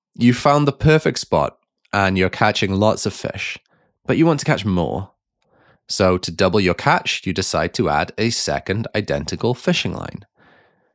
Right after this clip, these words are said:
Will you double your catch? Well, I'm no fisher, but probably not. There may not be enough fish in that section of the pond, or the rest of the fish that are there may not be drawn to that type of lure.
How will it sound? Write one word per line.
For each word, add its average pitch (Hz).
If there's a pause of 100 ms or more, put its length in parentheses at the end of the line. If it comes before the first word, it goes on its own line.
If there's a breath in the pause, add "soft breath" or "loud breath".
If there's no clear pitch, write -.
(200 soft breath)
Will 107
you 123
double 135
your 123
catch? - (200)
Well, - (360)
I'm 95
no 110
fisher, 113
but 92 (120)
probably 104
not. - (880 soft breath)
There 131
may 165
not 147
be 131
enough 95
fish -
in 92
that 92
section 92
of 85
the 87
pond, - (400)
or 101
the 98
rest 117
of 123
the 117
fish 92
that 92
are 156
there 90
may 92
not 104
be 78
drawn 85
to 80
that 76
type -
of 98
lure. 107